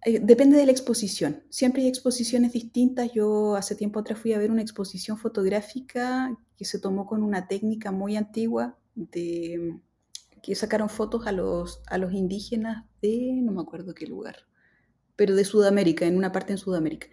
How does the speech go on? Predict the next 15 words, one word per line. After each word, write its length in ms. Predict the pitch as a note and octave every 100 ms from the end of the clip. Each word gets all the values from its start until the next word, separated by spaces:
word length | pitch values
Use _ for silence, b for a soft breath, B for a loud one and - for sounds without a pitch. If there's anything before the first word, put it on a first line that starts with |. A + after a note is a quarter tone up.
| B B B B B _ -
Eh, 580 | F#3+ F3+ F3+ E3+ E3 -
y 40 |
superinteresante 760 | F#3 A#3 C4 B3+ A3+ A#3 B3 A#3+
porque 200 | A3 A3
era 60 | A3+
una 180 | G#3+ G#3
técnica 720 | G#3+ A#3+ B3 B3+ C4 C4+ A#3
que 120 | -
se 140 | F#3+ G#3
usaba 440 | F#3+ - - A#3 A#3
hace 220 | - G#3+
muchos 560 | G3 G3+ A3 G#3+ A3+
años 220 | A3+ A3+ A3+
atrás 320 | A3 - A3
y, 240 | G#3 F#3+